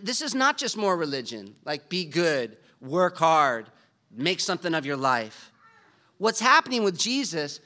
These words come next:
who Jesus is, what God's doing through Jesus is way, way, way more than all that. This is God becoming man to provide a complete and total salvation. Not for people who deserve it,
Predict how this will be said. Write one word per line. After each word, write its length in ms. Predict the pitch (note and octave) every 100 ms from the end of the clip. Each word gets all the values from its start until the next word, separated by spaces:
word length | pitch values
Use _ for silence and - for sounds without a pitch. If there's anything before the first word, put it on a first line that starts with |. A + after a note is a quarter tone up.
| _
who 220 | - D#4
Jesus 460 | B3+ A#3 F3 F#3 -
is, 400 | A#3+ A3+ D#3+ - _ _
what 280 | C#3 A3+ C#4+
God's 260 | C#4+ C4+ F#3
doing 260 | A#3+ B3
through 140 | F#3+ F#3
Jesus 400 | G3+ G#3+ A#3+ B3+
is 180 | A3+
way, 460 | G#3+ G#3 D4 E4+ E4
way, 340 | C#4 E4+ F4+ E4
way 280 | D#4 F4 G4 A4
more 240 | F4 A4+ E4+
than 160 | A3+
all 200 | F3+ D#3
that. 300 | D3 C3+ A#2 - - - _
This 180 | D#4+ F4
is 160 | D4+ G3
God 500 | F3 A#3 D4 D#4+ D#4+ D#4+ - -
becoming 480 | - C4 B3+ A3+ G#3+
man 500 | A#3+ D4 D4+ D#4+ D#4+ - -
to 100 | G#3+
provide 380 | G#3 G#3 C4 C4
a 80 | G#3
complete 720 | G3+ F#3+ - D4+ D#4+ D#4+ - _
and 160 | F#3 F3+
total 560 | - C4 D4+ D4 D4 D4
salvation. 800 | - - C4 A3+ B3 B3 F3 G#2+ _ _ _ _ _ _ _ _ _ _ _ _ _ _ -
Not 360 | - D4+ E4+ -
for 100 | C4
people 320 | A3 F#3 E3+
who 140 | E3+
deserve 420 | D3 B2+ B2+ A2
it, 140 | G2+